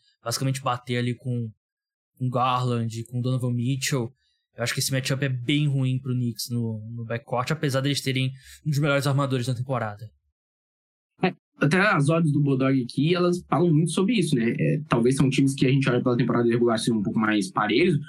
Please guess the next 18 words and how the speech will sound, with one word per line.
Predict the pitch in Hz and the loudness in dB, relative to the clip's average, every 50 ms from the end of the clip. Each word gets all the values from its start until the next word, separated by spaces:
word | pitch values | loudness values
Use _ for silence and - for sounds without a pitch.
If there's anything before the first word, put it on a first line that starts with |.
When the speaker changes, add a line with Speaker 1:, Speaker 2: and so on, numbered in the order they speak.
| - - - - | -10 -10 -4 -2
Speaker 2:
mas | 117 117 120 | 0 2 4
hoje | 131 135 139 151 | 4 4 4 2
o, | 143 147 | 2 2
a, | - - 135 123 117 | 0 -2 -2 -2 0
pra | - 135 | 0 0
ganhar | 131 135 135 135 135 | 2 2 2 2 2
a | |
série | 151 - - 127 131 143 | 0 0 0 0 2 2
tá | 151 | 0
pagando | - 156 160 165 170 | 2 2 2 2 2
ponto | 175 180 185 | 2 2 2
quarenta | 185 190 196 220 269 262 | 0 0 0 0 0 -2
e | |
cinco | 262 - 196 208 - - | -2 0 -2 -2 -2 -2
pro | - 156 | -2 0
Cavs, | 151 151 131 120 98 101 | 0 2 2 2 0 0
né? | 104 104 107 107 | 0 0 0 0
Então, | 101 98 - 107 117 123 120 107 95 | -2 -2 -2 -2 -2 0 0 0 -2